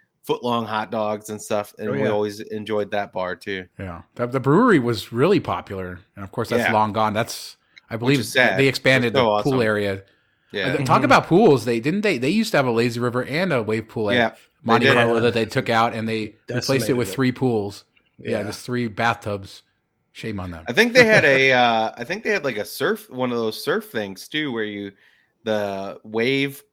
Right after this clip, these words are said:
Speaker 1: pool thing where you get on, like, a little board and you wait. I think they had
Speaker 3: Yeah,
Speaker 1: that at
Speaker 3: Flow
Speaker 1: Monte
Speaker 3: Rider.
Speaker 1: Carlo.
Speaker 2: Oh, yeah.
Speaker 1: Yeah.
Speaker 2: Planet Hollywood has one too, I think.
Speaker 3: Yeah, Planet Hollywood has
Speaker 2: Mm.
Speaker 3: one.
Speaker 1: Planet Hollywood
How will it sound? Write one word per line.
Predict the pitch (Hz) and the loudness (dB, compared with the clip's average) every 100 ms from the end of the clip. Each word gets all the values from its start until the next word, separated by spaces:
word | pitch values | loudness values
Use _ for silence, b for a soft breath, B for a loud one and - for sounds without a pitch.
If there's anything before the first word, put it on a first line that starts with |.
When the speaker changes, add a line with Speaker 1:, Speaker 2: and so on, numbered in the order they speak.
| _ | _
Speaker 1:
pool | 156 147 147 | -8 -6 -4
thing | - 151 | -2 -2
where | 147 | 0
you | 131 | -2
get | 113 117 | -2 -2
on, | 120 | -2
like, | 120 | -6
a | 113 | -6
little | 113 120 107 | -4 -4 -4
board | 110 113 139 131 | -6 -2 -2 -2
and | 113 | -6
you | 110 | -6
wait. | 113 - | -6 -8
I | |
think | - 135 | -10 -8
they | 135 | -6
had | 113 101 | -4 -2
Speaker 3:
Yeah, | |
Speaker 1:
that | 110 | -2
at | |
Speaker 3:
Flow | 117 113 | 0 2
Speaker 1:
Monte | 113 | 4
Speaker 3:
Rider. | 113 101 | 2 -2
Speaker 1:
Carlo. | 95 95 | -6 -6
Speaker 2:
Oh, | |
yeah. | 117 117 113 110 | -4 -4 -6 -4
Speaker 1:
Yeah. | 110 | 0
Speaker 2:
Planet | 175 147 | 0 0
Hollywood | 143 131 113 | 0 -2 -4
has | 107 101 | -8 -10
one | 104 95 | -12 -14
too, | - 113 | -10 -8
I | 90 | -8
think. | - 107 | -10 -6
Speaker 3:
Yeah, | 90 | -6
Planet | 78 107 101 | -8 -10 -8
Hollywood | 95 98 90 82 | -8 -8 -10 -10
has | 85 113 | -12 -14
Speaker 2:
Mm. | |
Speaker 3:
one. | 85 85 - _ | -16 -20 -20 _
Speaker 1:
Planet | - 185 165 | 4 6 6
Hollywood | 147 143 123 110 | 4 4 4 0